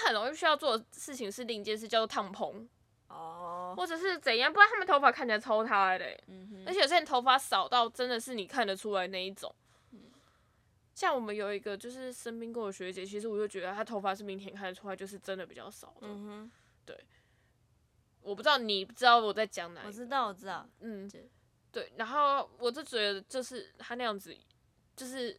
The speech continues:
Speaker 1: 很，真的很可怜，就是很辛苦，
Speaker 2: 嗯哼。
Speaker 1: 就是头发就是看，很明显看得出来，就是真的偏少什么的。
Speaker 2: 嗯。
Speaker 1: 她应该去处理那个头发也蛮辛苦的。
Speaker 2: 好了，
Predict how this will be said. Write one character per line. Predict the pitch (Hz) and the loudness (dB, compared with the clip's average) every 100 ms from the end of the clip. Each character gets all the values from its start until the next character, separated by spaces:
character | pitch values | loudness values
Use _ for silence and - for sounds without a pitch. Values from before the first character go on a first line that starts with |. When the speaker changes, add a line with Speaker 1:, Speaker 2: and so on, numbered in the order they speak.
| - | -10
Speaker 1:
很， | 214 - | -12 -10
真 | - 226 | -6 -4
的 | |
很 | 220 165 | -6 -10
可 | - - | -16 -18
怜， | - - | -20 -20
就 | 208 | -10
是 | 202 | -10
很 | 202 185 | -10 -12
辛 | 185 - - | -14 -14 -16
苦， | - | -20
Speaker 2:
嗯 | |
哼。 | - | -16
Speaker 1:
就 | 202 | -14
是 | 196 208 202 208 _ _ _ _ _ | -12 -10 -10 -10 _ _ _ _ _
头 | - 208 | -8 -4
发 | 220 | -2
就 | 208 220 | -4 -6
是 | 226 | -8
看， | 208 - 226 | -8 -10 -10
很 | 226 | -8
明 | 202 208 | -6 -6
显 | 226 | -6
看 | 226 | -6
得 | 214 | -6
出 | 196 | -6
来， | 196 | -6
就 | 185 | -6
是 | 202 | -10
真 | 190 185 | -10 -10
的 | 180 - | -10 -12
偏 | - 170 - | -14 -16 -14
少 | - - - _ _ | -18 -18 -20 _ _
什 | - | -20
么 | - - | -20 -20
的。 | |
Speaker 2:
嗯。 | 190 180 180 | -18 -18 -10
Speaker 1:
她 | 240 | -6
应 | 240 | 0
该 | 247 | 0
去 | 262 240 | 0 -8
处 | - 196 | -8 -6
理 | 190 | -4
那 | |
个 | 202 | -6
头 | 202 190 | -8 -8
发 | 175 | -8
也 | |
蛮 | 160 151 | -10 -16
辛 | 170 - 175 | -18 -18 -18
苦 | - - | -20 -20
的。 | - 220 _ _ _ _ _ _ _ _ _ _ _ _ - | -20 -20 _ _ _ _ _ _ _ _ _ _ _ _ -20
Speaker 2:
好 | 180 | -18
了， | 175 | -18